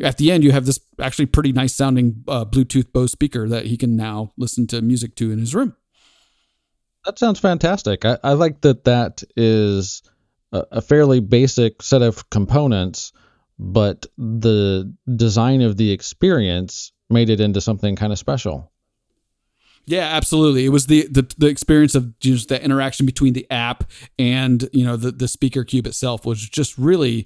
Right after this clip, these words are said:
Speaker 1: it was just really, really well done. You could tell there was, they put, they put a lot of thought into it. It wasn't just, like, a, you know, a half-ass job. They really put a lot of effort into it to make the, the experience of going through it really, really cool and, and educational and fun at the same time. And I,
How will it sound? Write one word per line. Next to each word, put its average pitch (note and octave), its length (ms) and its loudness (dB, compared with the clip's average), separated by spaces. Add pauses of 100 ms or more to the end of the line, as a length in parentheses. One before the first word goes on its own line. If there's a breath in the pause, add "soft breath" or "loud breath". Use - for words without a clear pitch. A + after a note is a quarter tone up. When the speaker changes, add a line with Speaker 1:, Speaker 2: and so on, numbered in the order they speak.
(360 soft breath)
Speaker 1:
it F3+ 60 -4
was D#3+ 100 -2
just - 260 -6
really, E3+ 440 0
really B2+ 360 2
well A2+ 220 -2
done. A2 420 -6
You A#2+ 80 -2
could C3 160 -8
tell D#3+ 160 -2
there D3 100 0
was, B2+ 200 -2
they C3 160 -2
put, - 320 -6
they C3 100 2
put D3+ 160 -2
a - 40 -2
lot B2+ 200 -2
of A#2+ 60 -8
thought B2+ 200 -2
into A#2+ 240 -2
it. A#2 60 -6
It A#2 60 -4
wasn't C3 300 -2
just, A#2+ 220 -8
like, A#2+ 160 -6
a, A#2 160 -6 (380 soft breath)
you C3 120 0
know, A2+ 240 -4
a A2+ 80 -8
half-ass F#4 560 2
job. A2 340 -4
They D3+ 100 2
really C3 640 0 (220)
put - 140 0
a B2+ 40 -4
lot B2 180 -2
of A2 240 -8
effort A#2+ 300 -4
into A2 220 -2
it A2 80 -6
to A2+ 100 -6
make A#2 180 -4 (160)
the, B2 280 -4
the A#2+ 100 -6
experience A#2 500 -4
of G#2+ 80 -12
going A2+ 180 -4
through A2+ 160 -4
it G2+ 60 -8
really, A2+ 240 -6
really G2+ 200 -6
cool G#2+ 300 -4
and, G2+ 140 -4
and G#2+ 260 -6 (180 loud breath)
educational C#3+ 720 0
and C3 200 2
fun B2+ 200 0
at A2+ 80 -4
the A2+ 80 -4
same A#2+ 220 0
time. G#2+ 280 -2
And G#2+ 100 0
I, D#3+ 220 -4